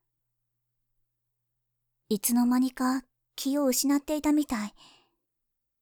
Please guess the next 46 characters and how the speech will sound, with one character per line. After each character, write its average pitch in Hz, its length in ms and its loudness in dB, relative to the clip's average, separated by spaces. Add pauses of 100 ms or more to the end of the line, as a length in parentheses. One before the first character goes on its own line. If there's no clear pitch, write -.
目 359 160 4
が 392 80 2
覚 - 160 0
め 277 140 2
る 269 100 -4
と、 208 200 -4 (800)
の 302 120 6
の 311 100 6
の 233 100 2
姿 254 400 -2
が 196 120 -2
目 226 100 2
に 226 140 2
入 233 160 -2
っ 233 120 -6
た。 190 240 -14 (1600)
あ 220 120 0
の 269 140 2
両 277 220 2
辱 294 240 -4
は 294 80 0
夢 277 240 2
か 330 120 -4
と 214 120 -6
思 208 160 -4
っ - 40 -6
た 254 140 -8
け 226 120 -10
ど、 185 100 -8 (1300)
周 226 300 0
り 277 100 0
は 269 80 0
さ 330 140 -2
っ 330 80 -8
き 320 100 -4
ま 269 100 2
で 185 120 -6
捕 - 240 -4
ま 247 80 0
っ 254 80 -4
て 269 100 -4
い 262 60 -4
た 269 120 -2
部 254 120 -4
屋 262 140 0
だ。 - 220 -12